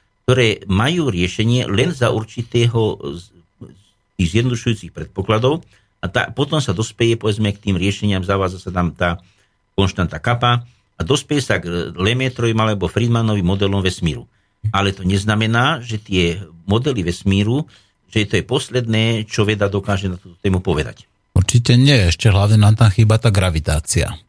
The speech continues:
Speaker 1: Áno, tak, tak, tak. A do-, dosta-, dostávame sa, viete, ja som, táto práca, táto práca, e, o teda tomto veľkom zjednotení zaberala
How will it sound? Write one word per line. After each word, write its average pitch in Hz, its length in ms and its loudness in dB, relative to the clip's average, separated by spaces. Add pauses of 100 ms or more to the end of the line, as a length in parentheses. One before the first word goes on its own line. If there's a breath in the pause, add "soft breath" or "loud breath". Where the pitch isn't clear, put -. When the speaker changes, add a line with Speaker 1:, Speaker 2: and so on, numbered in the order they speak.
(100)
Speaker 1:
Áno, 135 460 2
tak, 113 260 0
tak, 92 140 -4
tak. 90 160 -2
A 104 60 4
do-, 104 180 2
dosta-, 123 400 -2
dostávame 120 480 0
sa, 98 140 -2
viete, 131 260 -2
ja 135 80 2
som, 127 240 -2 (380 soft breath)
táto 123 320 -2
práca, 87 640 -2 (240)
táto 107 320 -2
práca, 104 680 -2
e, - 20 -10 (440)
o 87 340 0
teda 85 300 -4
tomto 92 240 -4
veľkom 107 260 -2
zjednotení 101 640 0
zaberala 113 800 0